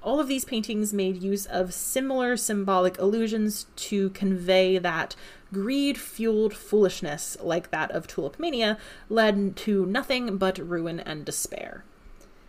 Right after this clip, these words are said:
So we've established that tulipomania wasn't actually the calamity that we've been taught to think it was. Why then was there such a market for these pictures, and why did the story of ruination at the hands of the tulip market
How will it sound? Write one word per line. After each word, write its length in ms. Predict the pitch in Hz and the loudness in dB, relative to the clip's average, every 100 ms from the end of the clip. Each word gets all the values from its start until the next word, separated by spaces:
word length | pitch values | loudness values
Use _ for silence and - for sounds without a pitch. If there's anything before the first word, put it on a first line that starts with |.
| - - - - | -20 -20 -20 -8
So 220 | - 285 | 4 6
we've 300 | 196 269 330 | 6 4 4
established 560 | 349 - 403 403 381 - | 4 2 0 4 2 2
that 160 | 220 | 0
tulipomania 760 | - 233 208 208 202 196 180 - | 2 0 0 0 2 4 2 0
wasn't 560 | 190 185 254 311 339 - | -4 2 2 4 2 0
actually 560 | 202 175 - 185 180 | -4 -4 -4 0 2
the 120 | 185 185 | 2 0
calamity 600 | - 196 175 165 160 170 | -4 -4 -2 -4 -6 -6
that 400 | 170 147 - - | -2 -4 -4 -6
we've 300 | 175 165 - - | -6 -6 -8 0
been 300 | 185 175 175 | 0 2 -4
taught 480 | - - 165 151 - - - | -8 -6 -2 0 -2 -12 -10
to 120 | - | 0
think 220 | - 453 | 2 4
it 140 | - - | 2 0
was. 360 | - - - - - - - - | -4 -6 -8 -10 -18 -20 -20 -10
Why 500 | 190 214 294 381 381 | -2 0 2 4 4
then 380 | 247 233 226 165 | 4 2 0 2
was 200 | 202 196 | 2 4
there 160 | 202 | 0
such 500 | 196 - 202 202 - - | 0 0 2 0 -2 -4
a 160 | 202 190 | -2 0
market 480 | 175 175 170 180 | 0 -2 0 -2
for 180 | - 175 | -2 -4
these 240 | 170 160 - | -4 -4 -6
pictures, 560 | - - - 127 170 | -8 -10 -6 -6 -6
and 220 | - 220 214 185 | -2 -2 0 -2
why 360 | 196 214 294 311 | 0 2 2 2
did 140 | 269 | 2
the 80 | 220 | 2
story 540 | 214 - 226 208 208 | 2 0 2 4 4
of 200 | - 175 | 2 -2
ruination 760 | 175 185 240 208 196 208 170 170 | 2 2 4 4 4 2 -2 -2
at 200 | - - | -6 -4
the 80 | 180 | -6
hands 420 | - 190 180 175 | -2 -2 0 -2
of 240 | 170 165 | -2 -2
the 80 | 165 | -4
tulip 480 | 160 - 370 220 - | -8 0 4 4 2
market 400 | 156 147 151 - | -6 -2 -4 -4